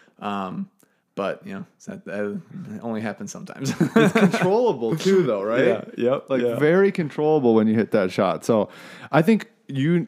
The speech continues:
Speaker 2: like, trying to hit a low shot, like, having your stock high one, but then also having the low shot, like, when you need into the wind, right?
Speaker 1: Yeah. That'd be
Speaker 2: Be-,
Speaker 1: interesting.
Speaker 2: 'cause, like, on that par three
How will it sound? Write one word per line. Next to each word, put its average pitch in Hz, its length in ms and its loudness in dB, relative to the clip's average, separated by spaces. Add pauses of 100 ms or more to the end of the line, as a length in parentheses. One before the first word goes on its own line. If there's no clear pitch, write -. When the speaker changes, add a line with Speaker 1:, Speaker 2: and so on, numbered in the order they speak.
(160)
Speaker 2:
like, 123 200 2
trying 143 460 -2
to 131 160 -4
hit 147 240 0
a 151 60 2
low 104 260 -2
shot, - 460 -8
like, 110 160 -4
having 131 360 -2
your 127 140 0
stock 113 360 0
high 104 200 0
one, 95 320 -2 (380)
but 117 100 -2
then 113 120 0
also 123 360 0
having 127 460 0
the 113 80 0
low 104 180 0
shot, - 380 -8
like, 98 100 -8
when 113 100 -2
you 110 120 0
need 113 180 0
into 107 220 -2
the 101 80 -6
wind, 98 340 -8
right? 104 260 -2
Speaker 1:
Yeah. 110 340 -8 (500)
That'd 131 180 -4
be 139 80 -6
Speaker 2:
Be-, - 60 -12
Speaker 1:
interesting. 107 480 -16
Speaker 2:
'cause, 147 120 -2
like, 147 140 2
on 151 80 2
that 139 160 0
par 143 220 0
three 127 560 -2